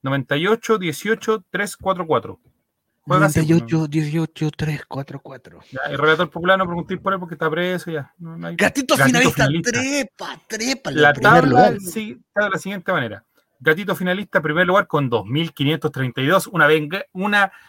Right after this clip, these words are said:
Speaker 1: ventaja totalmente inalcanzable para sus rivales, totalmente inalcanzable. Ya esto se acabó, esto está listo, el
Speaker 2: Esto
Speaker 1: Gatito
Speaker 2: está por
Speaker 1: finalista,
Speaker 2: jugar.
Speaker 1: sácale un pantallazo. Ahí, mira, saca el
Speaker 2: Retírate.
Speaker 1: pantallazo ahora.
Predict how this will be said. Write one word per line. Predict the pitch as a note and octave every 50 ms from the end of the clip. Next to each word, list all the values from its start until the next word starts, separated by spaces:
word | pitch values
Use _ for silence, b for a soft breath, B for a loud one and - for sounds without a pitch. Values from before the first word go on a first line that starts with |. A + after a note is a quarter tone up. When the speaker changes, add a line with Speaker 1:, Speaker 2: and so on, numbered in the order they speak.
| b b -
Speaker 1:
ventaja | C3+ D#3 D#3 D#3 C#3+ - _ A3 A3+ A3 - A3 G3+ E3+
totalmente | F3 D3+ - A3+ A#3+ B3 B3+ C#4 C4 A#3 _ A#3
inalcanzable | A3+ A3 G3+ F3+ - - F#3 F3+ F3+ - - - - C4 C4+ C#4 D4 C#4 C#4+ C#4
para | C4+ A#3+
sus | - - A3+
rivales, | A3 G#3 F#3+ D3+ B2 A2+ A2+ - - _ _
totalmente | - - F3+ - _ C4+ D4 D4+ C#4 C#4 C#4 C#4+ B3+ - -
inalcanzable. | A#3+ A3+ A3 - - G3+ F#3 - - D3 B2+ B2+ B2+ C#3
Ya | E3 F3+
esto | - - D3+
se | C#3 D3+
acabó, | B2+ - - B2 C3 E3+ A#3 B3+ B3+ B3+ B B B B B - _
esto | - E3+ - - E3+
está | D3 - - D3 C3+
listo, | D3+ G3 B3 A#3+ - - - - G#3+
el | G3
Speaker 2:
Esto | E3+ E3
Speaker 1:
Gatito | E3 D3+ D3+ D#3+ D3+
Speaker 2:
está | E3
por | D3+
Speaker 1:
finalista, | C#3+ C#3+ C#3 C#3+ E3 D#3+
Speaker 2:
jugar. | F3 A3+ G3+
Speaker 1:
sácale | D#3 E3+ D#3 D#3+ D#3
un | D3+ C#3+ C3
pantallazo. | - C#3+ C3+ C3 - - C3 C#3+ F3 G#3 A#3 A3+ - - A#3 A3+ B B B B B B B
Ahí, | - D3 D3+ E3+ F3+ F3+
mira, | D#3+ B2 A2 G#2 _ _ _ _ _ _ _ _
saca | _ - F#3 F3+
el | F#3 F3+
Speaker 2:
Retírate. | F3 F#3 A3+ C#4+
Speaker 1:
pantallazo | F#3+ F#3+ E3 - F3+
ahora. | C3 G#2+ F#2+ -